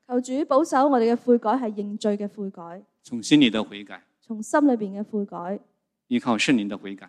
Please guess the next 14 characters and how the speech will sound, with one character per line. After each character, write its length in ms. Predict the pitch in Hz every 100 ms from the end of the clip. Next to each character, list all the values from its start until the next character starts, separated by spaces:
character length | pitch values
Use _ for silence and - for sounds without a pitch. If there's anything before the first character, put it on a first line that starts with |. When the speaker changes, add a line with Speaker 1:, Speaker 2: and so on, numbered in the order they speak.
| -
Speaker 1:
係 80 |
依 140 | 226 247
靠 220 | 285 220
聖 160 | 214 214
靈 140 | 185
嘅 100 | 170 196 -
悔 120 | 190
改。 120 | 175 170 190 - _ _ _ _ -
Speaker 2:
預 100 | 123
備 200 | 120 104
隨 280 | - 117 139
時 420 | - 110 104 104 _
迎 240 | 110 113
接 300 | 110 117 107